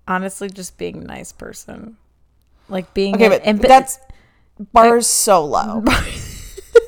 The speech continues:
Speaker 1: Bar
Speaker 2: The bar is on the
Speaker 1: so
Speaker 2: ground.
Speaker 1: low.
Speaker 2: I am stepping over it.
Speaker 1: Okay, okay, okay. Showing some sort of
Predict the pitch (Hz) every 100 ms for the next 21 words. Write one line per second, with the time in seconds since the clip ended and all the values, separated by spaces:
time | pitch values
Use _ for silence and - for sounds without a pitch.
0 | 453 554 494 466 240 262 262 247 - 202
1 | 214 262 277 214 175 170 165 185 - -
2 | - - - _ 214 220 208 - - -
3 | 214 214 240 165 185 180 160 151 139 -
4 | - - - - - - 302 311 262 247
5 | 240 208 180 - - - - _ _ -
6 | - 240 285 269 - - 202 233 247 -
7 | - 196 180 - _ 185 185 180 185 208